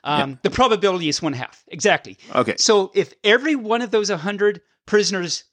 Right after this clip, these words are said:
Speaker 1: do that,
Speaker 2: Right.
Speaker 1: that's, uh, one half times itself a hundred times, or one half to the hundredth power.
Speaker 2: Okay.
Speaker 1: Now,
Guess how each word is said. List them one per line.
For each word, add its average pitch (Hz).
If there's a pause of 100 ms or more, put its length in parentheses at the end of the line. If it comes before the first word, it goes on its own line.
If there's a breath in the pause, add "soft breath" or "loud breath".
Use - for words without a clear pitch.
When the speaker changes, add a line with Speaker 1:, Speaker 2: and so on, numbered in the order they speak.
(140)
Speaker 1:
do 262
that, 107 (460)
Speaker 2:
Right. 185
Speaker 1:
that's, - (800)
uh, 143
one 160
half 156 (340)
times 196
itself 160
a 156
hundred 147
times, -
or 131
one 143
half 135
to 147
the 135
hundredth 127
power. - (580)
Speaker 2:
Okay. 98 (840)
Speaker 1:
Now, 185